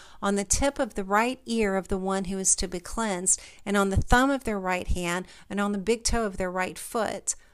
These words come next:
on the place of the blood of the trespass offering. The rest of the oil that is in the priest's hand he shall put on the head of the one who is to be cleansed,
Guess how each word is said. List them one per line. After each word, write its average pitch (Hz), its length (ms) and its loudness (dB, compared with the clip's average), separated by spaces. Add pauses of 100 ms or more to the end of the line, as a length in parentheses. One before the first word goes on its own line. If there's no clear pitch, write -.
(300)
on 214 120 0
the 208 80 2
place 247 480 2
of 262 80 -4
the 262 80 -6
blood 185 400 -4
of 180 100 -8
the - 80 -8
trespass 190 720 0
offering. - 640 -8 (1000)
The 202 100 0
rest 233 340 8
of 254 120 0
the 220 120 0
oil 202 340 2
that 185 140 -2
is 185 140 2
in 190 80 0
the 185 80 -4
priest's - 480 0
hand 190 380 0 (220)
he 220 140 -2
shall 220 160 4
put 220 220 -2
on 208 140 -4
the 196 80 -4
head 220 340 2
of 185 140 -6
the 185 100 -4
one 180 240 -4
who 180 140 -2
is - 180 0
to 180 100 -4
be 170 120 -8
cleansed, 180 540 -4